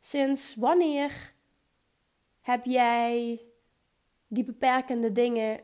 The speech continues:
geaccepteerd? Wanneer was het moment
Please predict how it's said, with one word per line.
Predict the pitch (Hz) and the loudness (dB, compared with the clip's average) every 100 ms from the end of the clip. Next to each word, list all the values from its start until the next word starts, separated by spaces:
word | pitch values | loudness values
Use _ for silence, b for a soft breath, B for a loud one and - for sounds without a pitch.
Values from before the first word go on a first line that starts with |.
| _ _ _ _ _ | _ _ _ _ _
geaccepteerd? | - - 214 - 190 - 269 - - - - _ _ | -6 -6 -4 -8 -10 -6 -4 -6 -14 -20 -20 _ _
Wanneer | 226 320 370 285 | -2 2 2 0
was | 254 - | -4 -6
het | 226 | -6
moment | 214 208 233 359 - - | -4 -2 -2 -2 -6 -14